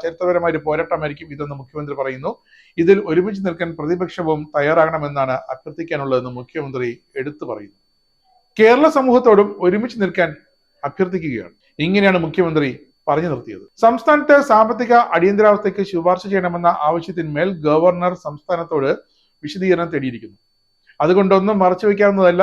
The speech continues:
കേരളത്തിന് കേന്ദ്രം വരുത്തിവെച്ച ഈ സാമ്പത്തിക ദുരവസ്ഥയെന്ന് മുഖ്യമന്ത്രി തുടരുന്നു. വരാനിരിക്കുന്ന ദുരന്തം ഒരു സാമ്പത്തിക ദുരന്തമാണെന്ന് മുഖ്യമന്ത്രി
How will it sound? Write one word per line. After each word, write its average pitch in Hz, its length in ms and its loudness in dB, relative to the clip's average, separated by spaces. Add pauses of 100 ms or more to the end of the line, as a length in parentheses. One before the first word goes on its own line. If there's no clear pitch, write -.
(140)
കേരളത്തിന് 175 400 0 (100)
കേന്ദ്രം 170 320 -4
വരുത്തിവെച്ച 160 380 -4 (160)
ഈ 156 40 -4 (100)
സാമ്പത്തിക 175 400 -4 (100)
ദുരവസ്ഥയെന്ന് 156 600 -4
മുഖ്യമന്ത്രി 139 440 -14 (100)
തുടരുന്നു. 127 340 -16 (1800)
വരാനിരിക്കുന്ന 269 600 4
ദുരന്തം 233 300 4
ഒരു 214 100 8 (120)
സാമ്പത്തിക 196 500 0
ദുരന്തമാണെന്ന് 185 680 2
മുഖ്യമന്ത്രി 160 380 -6